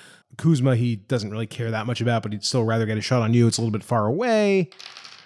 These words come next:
And he doesn't quite dare to take the shot,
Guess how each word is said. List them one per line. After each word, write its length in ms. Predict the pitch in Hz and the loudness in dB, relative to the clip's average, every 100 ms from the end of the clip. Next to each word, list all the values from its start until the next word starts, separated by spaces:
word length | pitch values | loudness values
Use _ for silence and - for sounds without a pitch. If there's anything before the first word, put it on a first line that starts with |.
| - _ _ - | -20 _ _ -6
And 800 | 135 135 135 135 135 135 131 127 | -2 0 0 2 2 2 2 -2
he 960 | 113 - 135 135 131 131 131 131 135 131 _ | -10 -2 2 4 4 4 4 4 2 -2 _
doesn't 300 | 160 139 - | 2 2 0
quite 300 | - 135 113 | 0 0 0
dare 180 | 123 117 | 2 2
to 60 | 101 | 2
take 160 | 104 | -2
the 60 | 92 | -2
shot, 240 | 101 71 | -6 -8